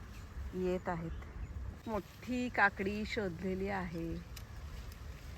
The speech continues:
हे पहा, माझ्या हातात मावे ना. <laughs>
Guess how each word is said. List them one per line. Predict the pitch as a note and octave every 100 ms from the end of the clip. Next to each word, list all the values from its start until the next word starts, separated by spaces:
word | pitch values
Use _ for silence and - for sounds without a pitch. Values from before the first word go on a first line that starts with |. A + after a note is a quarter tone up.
| - - - - - - - - - - - - - - - - - - - - - - - - - - - - - - - -
हे | -
पहा, | F#3
माझ्या | G3+ G#3 G3+
हातात | D3+ F3 G3+
मावे | G3+ F3+ F#3
ना. | F#3 F#3+ - - - - - - - - - - - -
<laughs> | F#4+ - F#4 -